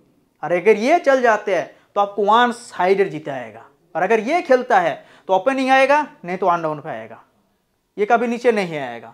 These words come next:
ध्यान में रखिएगा। ठीक है, बात कर लेते दोस्तों बद्रीनाथ।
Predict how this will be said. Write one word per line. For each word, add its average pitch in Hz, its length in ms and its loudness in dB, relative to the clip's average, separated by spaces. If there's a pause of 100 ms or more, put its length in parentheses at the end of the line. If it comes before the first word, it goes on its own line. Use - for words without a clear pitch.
(120)
ध्यान 180 200 2
में 165 100 -2
रखिएगा। 123 440 -8 (100)
ठीक 277 100 -2
है, - 280 -2 (1800)
बात 220 260 2
कर 302 120 -2
लेते 302 200 -2
दोस्तों 294 380 -2 (200)
बद्रीनाथ। 208 640 0